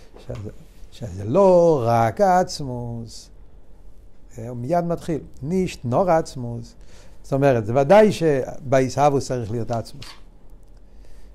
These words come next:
אה, ודאי שוואתו מחייס כולם זה גם העצמוס. עיסאוווס יש מאין זה בכוח העצמוס. זה הרב לא, העניין הזה זה ודאי, זה עניין יסודי. כן? זה איגרס הקדש, כל הפרק פה מיוסד על איגרס הקדש, באיגרס הקדש כתוב שעיסאוווס יש מאין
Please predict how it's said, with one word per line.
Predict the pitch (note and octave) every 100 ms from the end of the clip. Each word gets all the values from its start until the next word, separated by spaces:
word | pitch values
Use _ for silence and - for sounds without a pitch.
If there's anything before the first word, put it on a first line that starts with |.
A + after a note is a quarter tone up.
| -
אה, | A2+ B2+ D3 -
ודאי | A#2+ C3+ G3+
שוואתו | C#3 D3+ D3 E3+
מחייס | D3+ A#2 D3 -
כולם | D3+ C3
זה | A#2+
גם | A#2+ C3+ C3
העצמוס. | A#2 G2+ - A2 - - - - - -
עיסאוווס | - C3+ D3 D3+
יש | D3 G#2+
מאין | C#3 D3
זה | C#3+
בכוח | B2+ C#3 A#2+
העצמוס. | C#3+ D3 - B2 - - - - - - - - - - - - -
זה | A#2
הרב | D3+ D#3
לא, | D3 D3 D#3 D#3 C#3+ - - - -
העניין | A#2 A#2 D3 F3+
הזה | C#3+ E3
זה | D#3 C#3+
ודאי, | C#3+ F3 C#3+
זה |
עניין | A2+ C3+ C#3
יסודי. | C3 - B2 A2+ G#2+ - - - - - - - -
כן? | A2 B2
זה | A2+ B2
איגרס | A#2+ C3 D3 C3
הקדש, | C3 E3 F3+ C3
כל | - C3+
הפרק | C3+ B2 A#2+ A#2 - C#3+ D#3 -
פה | C3
מיוסד | A#2+ A2+ G2+ C3
על | B2
איגרס | A#2 A2+ G#2
הקדש, | A2+ C3 E3+
באיגרס | A#2 C3 B2+
הקדש | A#2+ D3+ D3
כתוב | C#3+ A#2+ E3
שעיסאוווס | A#2+ A#2+ C#3 C#3+ B2+
יש | A#2+
מאין | C3+ D3